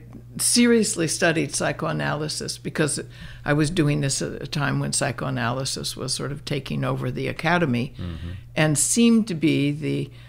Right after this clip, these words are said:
Speaker 1: as Freud would say, the royal road to the unconscious, to
Speaker 2: Mm-hmm.
Speaker 1: the structural foundations of our very being. So I think I was primed by the time I turned to pornography.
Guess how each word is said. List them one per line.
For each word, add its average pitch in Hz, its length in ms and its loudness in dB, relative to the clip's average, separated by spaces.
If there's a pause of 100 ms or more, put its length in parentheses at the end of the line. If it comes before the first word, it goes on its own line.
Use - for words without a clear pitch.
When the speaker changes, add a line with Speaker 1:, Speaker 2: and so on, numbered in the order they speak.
(160)
Speaker 1:
as 127 180 -4
Freud 170 360 4
would 139 120 0
say, 139 240 4
the 143 120 -2
royal 143 440 4
road 143 460 2
to 143 160 -2
the 131 320 -4
unconscious, 135 760 0
to 90 240 0
Speaker 2:
Mm-hmm. 92 80 -6 (340)
Speaker 1:
the 165 100 2
structural 143 1400 2 (1160)
foundations 160 1200 4
of 147 300 2
our 139 140 2
very 135 320 -2
being. 131 520 -2
So 147 280 2
I 156 80 2
think 247 240 0
I 170 120 4
was 147 280 -2 (1080)
primed 156 720 4
by 147 120 0
the 143 100 0
time 151 320 0
I 143 100 -2
turned 151 400 -2
to 139 140 -2
pornography. 151 880 0